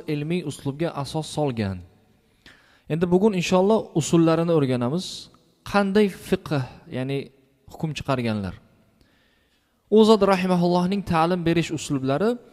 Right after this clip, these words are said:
boshqa imomlardan g'ayri o'laroq shuro bilan, jamoaviy asosida bo'lgan. Masalan, boshqa mazhablar imomlari,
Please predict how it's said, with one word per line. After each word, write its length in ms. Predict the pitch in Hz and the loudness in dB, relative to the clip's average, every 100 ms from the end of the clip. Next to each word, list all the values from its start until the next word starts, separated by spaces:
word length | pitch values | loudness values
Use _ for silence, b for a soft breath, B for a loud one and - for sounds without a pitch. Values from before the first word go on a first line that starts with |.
| b b b b | b b b b
boshqa 320 | 165 180 - 226 | 0 0 0 -2
imomlardan 640 | 190 180 175 175 175 208 147 | 0 0 0 -2 -2 -6 -6
g'ayri 400 | 131 165 175 151 | -4 -2 -2 -2
o'laroq 420 | 143 147 196 226 - - _ b b b | -2 -2 -4 -6 -14 -20 _ b b b
shuro 500 | - - 175 170 175 143 | -8 0 2 2 0 -2
bilan, 240 | 120 104 90 - | -4 -6 -10 -12
jamoaviy 680 | 104 143 147 147 147 147 170 147 | -4 0 2 2 0 0 -2 -2
asosida 480 | 127 131 120 120 139 | -4 -4 -4 -4 -4
bo'lgan. 380 | 110 98 87 82 _ _ _ _ _ _ b b b b b b _ _ _ _ - | -4 -4 -8 -12 _ _ _ _ _ _ b b b b b b _ _ _ _ -6
Masalan, 500 | 170 185 180 196 247 247 - - _ _ b b b b b b b _ _ _ | -4 0 2 2 0 -4 -12 -20 _ _ b b b b b b b _ _ _
boshqa 360 | 139 180 - 254 | 2 2 2 0
mazhablar 540 | 220 175 - 165 180 180 | 0 0 -2 0 2 0
imomlari, 560 | 165 151 147 135 147 | -2 -2 -2 -2 -2